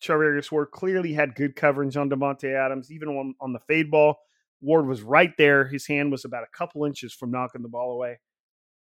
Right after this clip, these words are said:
That's life against Davante Adams, the best receiver in the N F L. That's what it is. Um, you would hope for a little bit more than that. Too often, the secondary completely lost track of, of a premier player, like, you know,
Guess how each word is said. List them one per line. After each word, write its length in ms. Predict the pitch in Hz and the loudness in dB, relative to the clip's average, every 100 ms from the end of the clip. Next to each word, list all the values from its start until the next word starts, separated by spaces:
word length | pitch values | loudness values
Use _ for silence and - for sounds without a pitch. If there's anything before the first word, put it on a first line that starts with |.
| _ _ _ | _ _ _
That's 400 | 127 170 180 160 | 2 6 6 6
life 380 | 160 160 156 - | 6 6 6 2
against 360 | 147 143 139 - | -2 -2 -2 -2
Davante 460 | 135 135 131 135 135 | 0 0 -2 -6 -4
Adams, 360 | 127 127 123 | -2 -2 -4
the 100 | - | -8
best 340 | 113 127 120 - | -2 -4 -4 -12
receiver 440 | 123 - 120 117 | -10 -8 -6 -6
in 200 | 123 120 | -6 -10
the 120 | 117 | -10
N 100 | 110 | -12
F 140 | 107 - | -16 -18
L. 180 | 98 92 | -18 -14
That's 220 | 131 _ | -16 _
what 280 | 131 127 147 | -16 -2 0
it 120 | 135 | 0
is. 300 | 123 104 90 - _ _ _ _ _ | -2 -4 -8 -20 _ _ _ _ _
Um, 540 | 135 123 120 113 107 - _ - | -2 0 0 -4 -10 -16 _ -4
you 140 | 143 | 0
would 120 | 143 | 2
hope 280 | 135 160 - | 6 4 4
for 300 | 139 135 123 | -2 -2 0
a 100 | 135 | 0
little 300 | 131 131 196 | 0 2 2
bit 120 | 202 196 | 4 2
more 180 | 196 | -2
than 140 | 190 196 | -2 -2
that. 280 | 196 208 - _ _ _ _ | -2 -2 -6 _ _ _ _
Too 180 | - 202 | 2 8
often, 600 | 165 185 - 196 190 175 - | 8 6 2 -4 -4 -12 -16
the 100 | 131 | -14
secondary 600 | - 175 170 175 170 170 | -4 -4 -2 -2 -2 -2
completely 640 | - 123 _ 165 180 180 | -6 -12 _ -4 -2 -2
lost 340 | 165 165 165 - | 4 4 4 0
track 360 | 143 160 190 - | 2 2 0 -6
of, 180 | 127 127 | -8 -8
of 220 | - 123 120 | -4 -4 -4
a 80 | 131 | -8
premier 380 | 127 151 156 165 | -6 -4 -2 -2
player, 400 | 160 151 165 180 | 0 0 0 -2
like, 180 | 135 120 _ _ _ _ _ _ _ | -6 -8 _ _ _ _ _ _ _
you 100 | 151 | -10
know, 320 | 123 127 139 | -6 -4 -6